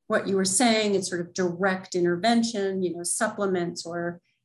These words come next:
um, workshops or behavior change, whereas nutrition sensitive are more along the lines of the social, economic, political determinants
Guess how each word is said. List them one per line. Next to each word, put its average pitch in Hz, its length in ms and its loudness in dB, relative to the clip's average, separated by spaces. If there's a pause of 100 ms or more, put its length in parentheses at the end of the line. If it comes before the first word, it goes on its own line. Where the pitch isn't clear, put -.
(120)
um, 170 440 0
workshops 196 600 0
or 180 60 -4
behavior 190 540 -2
change, 175 680 -4 (220)
whereas 196 360 2
nutrition 185 520 0
sensitive 202 640 2
are 175 180 -2
more 180 500 0
along 175 300 0
the 180 80 -2
lines 175 340 -4
of 180 120 -16
the 180 80 -10
social, 180 420 -2
economic, 175 680 0
political 180 420 -6
determinants 180 960 -4